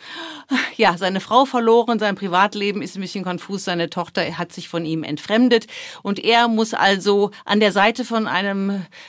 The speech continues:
bunten, bunten Strauß an schrägen Charakteren seine Fälle lösen, oben im Norden von Wyoming, dem berühmten Cowboy-Staat.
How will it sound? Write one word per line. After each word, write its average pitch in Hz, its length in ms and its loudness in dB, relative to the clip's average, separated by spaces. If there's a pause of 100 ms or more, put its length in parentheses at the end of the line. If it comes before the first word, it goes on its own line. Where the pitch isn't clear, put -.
(140)
bunten, 285 380 4 (240)
bunten 359 300 0
Strauß 277 520 0
an 208 140 0
schrägen 247 360 -2
Charakteren 196 680 0
seine 175 260 0
Fälle 185 300 -4
lösen, 185 600 0
oben 233 380 0
im 190 160 -2
Norden 170 380 2
von 170 360 -4 (220)
Wyoming, 151 680 0
dem 170 200 -2
berühmten 165 480 -4
Cowboy-Staat. 139 840 -8